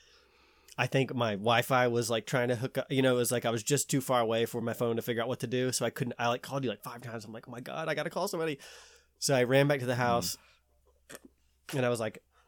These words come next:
Speaker 1: "Whatever." I, I just called Mom, and I was like, "Mom, I saw a U F O." I mean, I was, like, tripping out.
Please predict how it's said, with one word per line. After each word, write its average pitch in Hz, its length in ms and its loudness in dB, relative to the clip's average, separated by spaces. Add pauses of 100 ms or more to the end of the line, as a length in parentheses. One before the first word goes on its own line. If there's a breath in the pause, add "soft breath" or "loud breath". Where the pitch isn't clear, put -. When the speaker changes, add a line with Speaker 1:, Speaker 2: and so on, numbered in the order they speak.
(420 soft breath)
Speaker 1:
"Whatever." 98 460 -10 (320)
I, 123 160 0
I 117 80 -2
just 113 160 -4
called 117 180 -2
Mom, 101 380 -4 (1800)
and 120 80 -6
I 101 60 -4
was 101 160 -6
like, 101 160 -10
"Mom, 185 260 0 (1500)
I 185 80 8
saw 180 400 2
a 175 80 4
U 208 160 4
F 196 140 2
O." 214 280 0
I 175 60 0
mean, 147 160 4
I 147 80 6
was, 151 180 4
like, 127 200 -4
tripping 131 300 -4
out. 113 260 -4